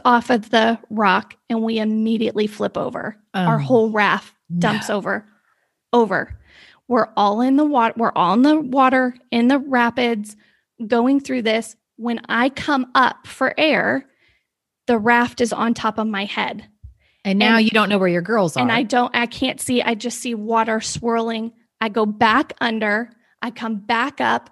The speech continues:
Speaker 1: and I hit my head on the raft again. The only thing, this is the only thing that I think was, like, mother instinct that took over.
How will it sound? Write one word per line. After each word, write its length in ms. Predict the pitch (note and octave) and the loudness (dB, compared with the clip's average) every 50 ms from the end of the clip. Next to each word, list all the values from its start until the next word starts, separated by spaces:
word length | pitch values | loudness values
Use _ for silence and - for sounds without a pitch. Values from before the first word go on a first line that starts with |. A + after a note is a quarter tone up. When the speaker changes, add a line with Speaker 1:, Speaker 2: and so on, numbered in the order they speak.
| _ - | _ -4
Speaker 1:
and 100 | B3 A#3 | -2 -2
I 80 | A3+ | -2
hit 240 | A#3 - - A#3 - | -2 0 0 0 0
my 120 | A#3 A3+ A3+ | 0 -2 -2
head 240 | G#3 - A3 G#3 G#3+ | 0 0 0 2 2
on 140 | G#3+ A3+ | 0 0
the 100 | A3 G#3+ | -2 -2
raft 420 | G#3+ G#3+ G3+ G3+ G3+ - - - - - | 0 0 0 0 -2 -4 -8 -14 -8 -6
again. 460 | A#3 G#3 F#3+ B3+ A3+ - - A#3+ A#3 - _ _ _ _ _ _ _ _ _ _ _ _ | -4 -2 0 0 0 0 -2 -4 -8 -8 _ _ _ _ _ _ _ _ _ _ _ _
The 120 | - A#3 - - | -4 -4 -4 -2
only 400 | - A#3 B3 C#4 C#4+ D#4 E4+ F4 | 0 2 4 4 6 6 4 4
thing, 380 | - - C4+ B3 A#3 A3+ A3+ A#3+ | 2 2 2 2 2 2 2 2
this 220 | A#3+ B3+ - - | 0 0 -2 -4
is 100 | B3+ - | -6 -4
the 140 | - B3+ - | -4 -6 -4
only 280 | - B3 B3+ C4+ D4+ D4 | -2 0 2 2 2 2
thing 180 | - D4 C4+ | 0 0 0
that 100 | B3+ B3 | 0 2
I 100 | A#3 A3+ C4+ | 0 0 -2
think 420 | - - B3+ A#3+ A#3 G#3+ - _ _ - | -2 -2 -2 -2 -2 -2 -6 _ _ -4
was, 180 | A3+ A3 G#3+ | -4 -4 -2
like, 240 | A3+ A3 G#3+ G#3+ - | -2 -4 -4 -2 0
mother 500 | B3 A#3 A3 A3+ A#3 A3+ A3+ A#3+ A#3 A3+ - | 0 2 2 2 2 2 2 2 0 0 0
instinct 520 | - A3+ A3 G#3+ - - A#3+ A3+ A3 - - | 0 0 0 0 -2 -2 -2 -4 -2 -2 -4
that 120 | - - | -6 -4
took 220 | - - A#3+ - - | -4 -6 -8 -6 -4
over. 500 | G3+ A#3 A3+ A3 G3+ E3+ F3 F3+ B3 | -2 -2 -2 -2 -2 -2 -4 -4 -6